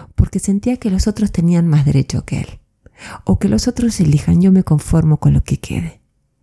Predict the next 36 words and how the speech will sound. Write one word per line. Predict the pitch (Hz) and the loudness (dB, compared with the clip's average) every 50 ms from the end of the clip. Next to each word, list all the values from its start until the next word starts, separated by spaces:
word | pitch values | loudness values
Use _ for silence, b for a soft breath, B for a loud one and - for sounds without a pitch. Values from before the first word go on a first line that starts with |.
| _ _ _ _ _ _ _ _ _ _ _ - | _ _ _ _ _ _ _ _ _ _ _ -2
¿Verdad? | - 80 170 185 208 254 311 - _ | 0 2 2 2 0 0 -2 -4 _
Parte | - 175 175 - - 208 | -2 -2 -2 0 0 0
el | 180 156 | 2 4
alma | 147 151 151 147 151 | 4 4 4 4 4
a | 156 | 4
escuchar, | 151 - - 143 147 - 180 196 - - | 2 0 0 -2 0 0 0 -2 -2 -2
pero | - - 165 | -2 0 0
bueno, | 151 185 220 214 214 B B B B B B B B B B | 2 0 0 -2 -6 B B B B B B B B B B
son | - - - 170 175 | -4 -2 0 2 2
historias | 165 - - 165 156 165 160 151 | 0 0 0 0 2 4 4 4
de | 156 151 | 4 2
vida | 180 247 - - | 2 0 0 0
que | - - 151 | 0 2 2
a | |
lo | 147 | 4
mejor | 143 151 - 196 214 | 4 2 2 2 0
le | 202 175 | 0 0
pasen | - 185 175 - - 170 151 | 0 0 0 2 2 2 4
a | 147 | 4
muchos. | 151 147 139 139 - - - - - - B B B B B B B B B B B B B _ | 4 4 2 2 0 -2 -6 -6 -8 -10 B B B B B B B B B B B B B _
Cuando | - - 180 165 160 156 151 147 147 151 - - _ _ _ _ _ | -2 0 2 2 2 4 4 4 2 2 0 -4 _ _ _ _ _
mi | - 165 151 | 2 2 2
cliente | - - 147 160 170 196 202 247 233 | 2 2 2 2 2 4 2 2 2
llegó | 214 208 185 196 | 2 2 2 2
a | 196 | 2
la | 196 185 - | 2 2 2
pubertad, | - - - 180 - - - 202 208 208 B B B B B B | 2 2 2 2 2 0 0 0 0 0 B B B B B B
se | - - 170 | -4 -2 -2
conformaba | - - 170 156 151 - - 160 156 180 196 214 220 214 | 0 2 2 2 2 2 0 2 2 4 4 4 2 2
con | - 190 165 160 | 2 2 2 2
parejas | 170 170 180 196 - - 208 190 - | 2 2 2 2 2 0 -2 -2 -2
que | - - | 0 2
no | 151 143 156 202 240 | 4 4 6 4 4
le | 254 240 | 4 2
atraían | 202 - - - 160 156 151 156 151 151 151 | 2 0 0 0 2 2 2 2 2 2 2
demasiado | 151 147 147 151 151 - - - 151 143 143 143 147 165 - | 4 4 4 2 0 0 0 2 2 4 4 4 2 2 0